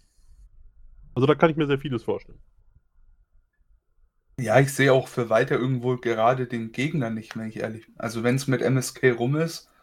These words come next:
Speaker 2: wo schickst du denn hin? Eigentlich ist Breaker so das große.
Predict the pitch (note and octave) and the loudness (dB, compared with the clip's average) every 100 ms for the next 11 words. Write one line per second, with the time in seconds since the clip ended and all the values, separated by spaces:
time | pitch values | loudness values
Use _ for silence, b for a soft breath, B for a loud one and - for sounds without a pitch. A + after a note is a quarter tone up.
0 | b b b b _ _ C3+ C#3 D3+ C#3+ | b b b b _ _ 0 2 -2 -4
1 | - C3 C3 B2 C3+ E3+ - A#2+ C3 B2+ | -4 0 2 2 0 -2 0 2 2 0
2 | C3 - A#2 C3 C#3 C3+ C#3 C3+ C3+ C3 | -4 -4 2 2 4 -2 0 2 2 0
3 | B2+ - B2+ C3+ C#3 B2 | -6 -8 -4 -2 0 -4